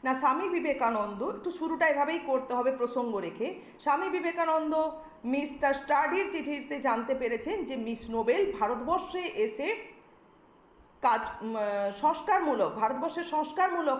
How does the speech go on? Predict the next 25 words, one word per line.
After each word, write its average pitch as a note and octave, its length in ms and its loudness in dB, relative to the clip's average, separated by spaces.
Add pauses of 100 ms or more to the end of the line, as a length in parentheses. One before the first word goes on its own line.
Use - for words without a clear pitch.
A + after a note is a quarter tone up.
কাজে A#3 280 0
সংযুক্ত G#3+ 600 -4 (420)
হতে G3 280 0 (300)
দৃঢ় G3 200 -2
সংকল্প G#3 520 -2
হয়েছেন।" D#3+ 580 0 (1000)
তা A#3 160 6 (680)
এই F4+ 280 0
প্রসঙ্গেই D#4 720 0 (240)
তিনি E4 440 0 (200)
মিস D#4+ 300 0 (100)
নোবেলকে D4+ 440 2
এই F4 160 -2
পত্রে B3 400 -2
জানাচ্ছেন, A#3 640 0 (140)
খোলাখুলিভাবে F4 800 2
জানাচ্ছেন, A3+ 600 -2 (360)
বা A#3 540 4
তিনি F4 180 0
তার F#4+ 140 2
বিশ্বাস D4+ 440 0 (120)
থেকেই D4+ 360 -2 (340)
মিস D4 300 0
নোবেলকে D4+ 600 0 (220)
এই B3+ 320 0